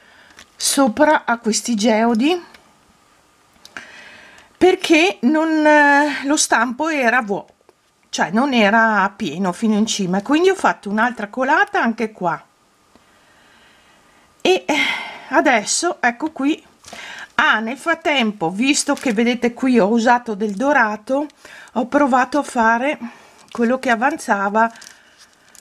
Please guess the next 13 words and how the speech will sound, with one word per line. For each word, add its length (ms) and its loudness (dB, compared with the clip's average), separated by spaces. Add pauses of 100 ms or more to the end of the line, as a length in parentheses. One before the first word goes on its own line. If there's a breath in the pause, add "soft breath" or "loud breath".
questi, 640 0
ma 200 2
sinceramente, 1120 0 (1600 loud breath)
mm, 340 8
questi, 1120 2 (320 loud breath)
insomma, 560 0 (160)
boh, 280 0 (2750 soft breath)
non 220 2
mi 80 2
soddisfano 640 0
molto. 600 -4 (1900 loud breath)
Allora, 500 2
questo, 560 0